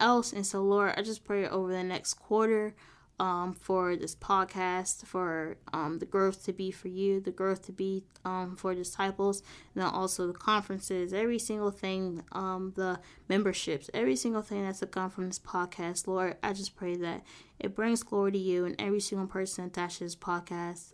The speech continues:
um, just lives a life where God is glorified.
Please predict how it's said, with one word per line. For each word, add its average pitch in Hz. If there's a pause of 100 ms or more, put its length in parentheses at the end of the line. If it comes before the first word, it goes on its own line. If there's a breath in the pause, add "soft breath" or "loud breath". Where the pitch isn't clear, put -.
(120)
um, 185
just 190
lives 202
a 196
life 180
where 180
God 185
is 196
glorified. 175